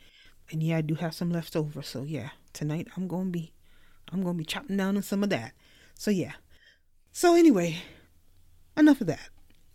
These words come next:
Today is April eighth, twenty twenty-three. And where I'm at, the temperature is currently forty-nine degrees. And a few minutes ago, actually, it was raining very heavily. Um, it is, o-,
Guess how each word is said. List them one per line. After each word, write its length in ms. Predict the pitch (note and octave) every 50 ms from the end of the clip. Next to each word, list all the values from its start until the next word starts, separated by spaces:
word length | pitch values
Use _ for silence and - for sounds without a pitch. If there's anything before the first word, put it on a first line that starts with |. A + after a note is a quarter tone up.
| - _ _ _ - - _ _ - _ _ - _ _ _ _ _ _ _ _ _ _ _
Today 180 | - D#4+ F4+
is 200 | G4 G4+ F4 - - -
April 360 | A3+ A#3+ A#3 - C#4 - - -
eighth, 380 | G#3 A3 A3 G#3+ - - -
twenty 600 | - - - B3+ C4+ C#4 C#4 C#4 - - C#4 C4+
twenty-three. 680 | C4+ - F#3+ E3+ D#3 C#3+ - - - C3 A#2+ G#2+ - - - - - _ _ _ - - - - - - - - - - - - - - _ _ _ _ _ _ _ _ _ _ _ _ -
And 180 | A3 A3 G#3 G3+
where 180 | B3 D4 D#4+
I'm 160 | D#4 C4+ G#3
at, 160 | E3+ D#3+ F3+ -
the 80 | E3
temperature 380 | - - G3 F#3+ - G3 - G3
is 80 | -
currently 280 | - - D#3+ D3+ C#3 E3+
forty-nine 540 | - - - F#3+ G#3+ B3 A#3+ B3 B3 B3 A#3+
degrees. 520 | B3 A3 G3 E3+ D#3+ D#3+ D#3+ F3 - - - - - - - - - _ _ _ _ _ - _ -
And 220 | G3+ G3+ G3 G3
a 40 | G3
few 180 | - - E4+ E4+
minutes 320 | D#4+ D#4 D#4 C#4+ - -
ago, 140 | G#3 F#3+ F#3
actually, 340 | F3 F3 E3+ - - G#3 -
it 140 | - F#3 E3+
was 160 | E3+ D#3+ D3+
raining 320 | D#3 F3 F#3 F#3+ G3 F#3+ E3+
very 320 | F3 E3+ F3 G3 G3 - -
heavily. 460 | A3 G3 F3 D#3+ D3 C3+ G2 - - - - - _ _ - - - - - - - - -
Um, 320 | G3 G3 F#3+ F#3 G3 G3+ -
it 160 | G#3 G#3+ F#3+
is, 240 | F#3+ C#4 D4+ - - -
o-, 200 | G3 F#3 F3+ F3+